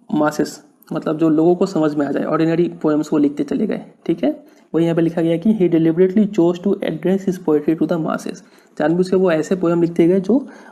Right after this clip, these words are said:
ordinary common people को समझ में आने लगे। तो वो काफ़ी अच्छे poet भी थे, फिल्म में अच्छे भी काम करते थे और साथ-साथ poetry भी काफ़ी अच्छा करते थे वो। His success in films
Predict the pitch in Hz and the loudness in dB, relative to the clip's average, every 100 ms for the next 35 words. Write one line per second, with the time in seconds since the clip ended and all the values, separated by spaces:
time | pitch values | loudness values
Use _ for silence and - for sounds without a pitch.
0 | - 156 156 165 175 151 156 156 151 147 | -4 -2 0 0 2 0 0 0 0 0
1 | 147 208 156 143 147 143 113 - - - | -2 -2 0 0 0 0 0 -2 -6 -10
2 | - _ _ _ _ _ _ _ _ _ | -20 _ _ _ _ _ _ _ _ _
3 | _ _ _ _ _ _ _ _ - _ | _ _ _ _ _ _ _ _ -12 _
4 | - 147 143 151 180 180 185 170 156 170 | 0 2 2 0 0 0 0 2 2 2
5 | 180 180 196 208 - - 156 170 170 170 | 2 2 0 -2 -6 0 0 2 -2 0
6 | 175 165 160 165 165 170 196 180 - - | -2 0 -2 -2 -4 -2 -2 0 -2 -4
7 | 170 175 151 147 170 180 170 151 156 151 | -6 2 2 2 0 0 0 0 -2 -2
8 | 147 170 - - - - - _ _ _ | -4 -2 -4 -4 -6 -6 -12 _ _ _
9 | _ _ _ _ - 165 170 165 226 220 | _ _ _ _ -6 -4 -4 -2 0 2
10 | 196 180 165 165 | 2 0 0 0